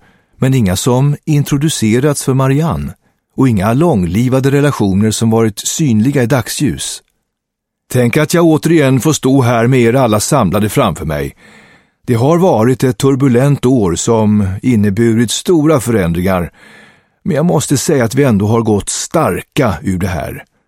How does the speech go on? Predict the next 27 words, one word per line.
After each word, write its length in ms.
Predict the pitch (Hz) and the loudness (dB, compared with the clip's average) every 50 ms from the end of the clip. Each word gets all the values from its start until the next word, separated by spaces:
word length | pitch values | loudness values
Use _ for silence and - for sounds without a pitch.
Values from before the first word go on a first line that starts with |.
| _ _ _ _ _ _ | _ _ _ _ _ _
Vi 160 | - 120 156 151 | 0 0 0 2
finns 400 | - - 165 185 190 165 - - | 2 2 2 2 2 2 0 0
här 200 | 123 123 123 113 | 0 0 0 0
för 120 | - 127 | 0 0
varann 400 | 127 135 123 101 85 87 92 95 | 2 2 2 0 0 0 0 0
och 100 | 110 117 | 0 0
jag 180 | 113 117 120 120 | 0 0 2 2
hoppas 380 | 135 147 - - 110 113 - | 2 0 0 -2 -2 -2 -2
att 120 | 127 123 - | -2 0 0
ni 160 | 120 110 104 | 0 0 2
känner 300 | - 131 120 123 131 135 | 2 0 2 2 2 0
likadant. 760 | 139 117 - 135 127 143 135 107 73 69 - - - - - - _ _ _ _ _ _ _ _ _ _ _ _ _ _ _ - | 0 0 0 0 0 0 0 0 -2 -6 -8 -12 -16 -18 -18 -20 _ _ _ _ _ _ _ _ _ _ _ _ _ _ _ -18
Kära 680 | - - - - 123 135 135 113 101 101 104 123 127 | -14 -6 -2 0 0 2 2 2 0 0 0 0 0
dotter 680 | 120 147 143 104 - _ - 120 117 110 101 92 87 - - _ | 0 0 0 0 -2 _ -2 0 2 2 0 -2 -4 -8 -12 _
Marianne, 600 | - 113 123 123 127 131 123 113 107 104 101 104 95 | -2 0 0 2 2 2 2 2 2 2 2 0 0
du 360 | 101 117 139 151 147 151 139 | 2 0 0 2 2 2 2
är 60 | 135 | 2
en 100 | 135 135 | 2 0
fantastisk 880 | 110 - 156 160 160 147 - - 156 147 147 - - - - 139 - - | 0 0 0 0 0 -2 -2 -2 -2 0 -2 -2 -4 -4 -4 -6 -4 -2
person 420 | - 156 127 - 120 107 104 107 107 | -2 -2 0 0 0 0 0 0 0
som 160 | - 131 135 | 0 0 0
öppnat 360 | 143 123 - - 117 110 - | 0 0 0 -2 -4 -2 -2
ditt 160 | 120 104 - | -2 -2 0
hem 200 | 117 98 95 92 | 0 0 0 0
för 100 | - 113 | 0 -2
oss 120 | 110 95 117 | 0 0 0
alla. 320 | 110 87 73 73 69 | 0 0 -2 -6 -8